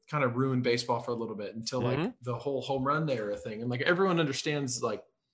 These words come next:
Speaker 1: the potential downfall of what's going on. And, like, I just think no one really knows if it's gonna go that far or not. Like, any, anyone who says they have an answer is either just, they're lying or wrong. <laughs> Like, it's
Speaker 2: Okay.
Speaker 1: so hard to tell.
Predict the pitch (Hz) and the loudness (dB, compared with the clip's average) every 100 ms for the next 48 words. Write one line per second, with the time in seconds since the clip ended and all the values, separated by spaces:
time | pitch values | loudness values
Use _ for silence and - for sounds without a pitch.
0 | _ _ _ _ _ - 127 123 139 120 | _ _ _ _ _ -12 -8 -2 -2 0
1 | 123 113 127 127 123 104 101 - _ _ | -2 0 0 0 -2 -2 -2 -6 _ _
2 | _ _ 117 117 120 - 110 104 127 110 | _ _ -4 -2 -2 -2 -4 -2 -2 -2
3 | 117 - 117 113 104 - _ _ _ _ | -6 -8 -6 -4 -6 -12 _ _ _ _
4 | _ _ - - - 131 123 156 123 - | _ _ -18 -12 -4 0 2 2 0 -10
5 | _ _ _ _ _ _ _ 117 135 147 | _ _ _ _ _ _ _ 2 6 6
6 | 135 143 143 135 127 135 139 120 - - | 6 4 4 2 2 4 4 4 2 -4
7 | - 123 127 - 135 120 107 127 127 117 | -6 -4 -2 0 2 2 2 2 2 2
8 | - 127 110 120 123 113 - - 156 180 | 0 0 2 2 0 -2 -4 2 4 6
9 | 180 208 226 208 180 180 175 175 160 127 | 10 12 12 10 8 6 8 6 6 4
10 | 147 - 180 131 - - - 143 143 127 | 2 6 6 6 -2 -8 0 6 6 6
11 | - 135 131 - _ _ _ _ 131 123 | 0 -2 -4 -6 _ _ _ _ 4 6
12 | 123 117 151 147 120 113 135 131 - - | 8 8 8 6 4 2 -2 -6 -12 -16
13 | - 143 160 131 143 196 175 170 131 127 | -8 2 4 8 10 10 10 8 6 2
14 | 165 120 | 2 2